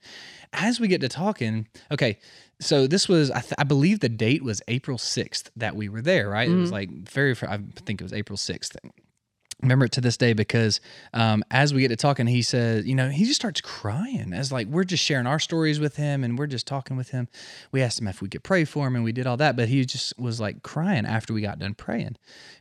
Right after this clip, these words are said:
Speaker 1: We're like, "Man," it's like, "are you all right? Is everything good?" He's like, "Yeah." He said, "I, I almost didn't come into work today."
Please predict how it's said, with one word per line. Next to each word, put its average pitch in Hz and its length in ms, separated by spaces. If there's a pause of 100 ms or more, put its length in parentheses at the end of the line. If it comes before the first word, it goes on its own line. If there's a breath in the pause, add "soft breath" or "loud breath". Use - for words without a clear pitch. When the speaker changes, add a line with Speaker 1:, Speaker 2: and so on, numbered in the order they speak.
Speaker 1:
We're 127 60
like, 113 160
"Man," 151 280
it's - 80
like, - 220
"are - 60
you 123 140
all 131 100
right? 151 300
Is 147 120
everything 143 300
good?" 165 100
He's 160 140
like, 117 140
"Yeah." 131 360 (320 loud breath)
He 131 100
said, 117 260
"I, 143 200
I 147 160
almost 180 320
didn't 139 220
come 120 160
into 110 160
work 143 260
today." - 400